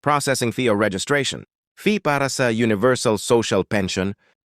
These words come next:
Ang registration at pag-process ng inyong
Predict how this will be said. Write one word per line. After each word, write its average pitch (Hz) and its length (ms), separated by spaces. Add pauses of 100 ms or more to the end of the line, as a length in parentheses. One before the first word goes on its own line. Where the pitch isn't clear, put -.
(140)
Ang 131 140
registration 135 640
at 120 80
pag-process 120 640
ng 117 240
inyong 107 480